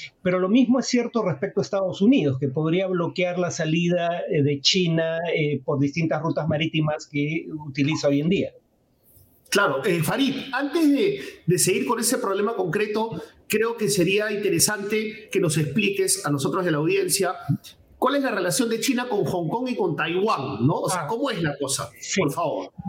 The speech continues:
Speaker 1: Bueno, eh, Anushka había preguntado cuántos países reconocen a Taiwán, solo catorce.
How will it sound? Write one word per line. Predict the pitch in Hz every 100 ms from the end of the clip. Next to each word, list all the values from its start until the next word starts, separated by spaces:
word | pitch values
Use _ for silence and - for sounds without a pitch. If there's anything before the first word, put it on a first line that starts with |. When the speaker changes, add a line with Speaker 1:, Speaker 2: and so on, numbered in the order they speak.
| -
Speaker 1:
Bueno, | 185 214 180 170 185
eh, | 170 165 165 170
Anushka | 170 214 - 226
había | 226 190
preguntado | 202 180 196 208 202
cuántos | 202 202 214
países | 202 175 156 185
reconocen | 185 160 165 190 190 196 185
a | 165
Taiwán, | - 170 175 185 196
solo | 196 190 190
catorce. | 123 185 139 131 117